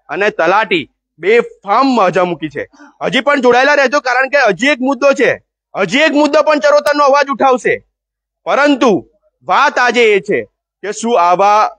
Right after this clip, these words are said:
તલાટીઓને, આવા સરપંચોને, જ્યારે એક સરપંચની જ્યારે ચૂંટણી હોય છે, ત્યારે ગ્રામજનો પોતાનો વિશ્વાસ મૂકીને કે ભાઈ આ સરપંચ અમારું કામ કરશે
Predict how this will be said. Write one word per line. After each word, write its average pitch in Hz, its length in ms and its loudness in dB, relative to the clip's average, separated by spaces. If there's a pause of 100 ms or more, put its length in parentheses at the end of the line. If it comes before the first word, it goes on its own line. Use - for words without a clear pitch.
(100)
તલાટીઓને, 190 720 0
આવા 156 320 2
સરપંચોને, 220 800 0 (280)
જ્યારે 185 240 0
એક 220 200 0
સરપંચની 196 640 -2
જ્યારે 185 220 0
ચૂંટણી 196 360 -6
હોય 247 200 2
છે, 165 200 0
ત્યારે 185 500 -4
ગ્રામજનો 220 640 0
પોતાનો 180 540 -4
વિશ્વાસ 226 500 0
મૂકીને 214 420 -2
કે - 360 -16
ભાઈ 185 200 0
આ 202 200 0
સરપંચ 233 440 0
અમારું 196 260 0
કામ 185 240 -2
કરશે 175 500 -2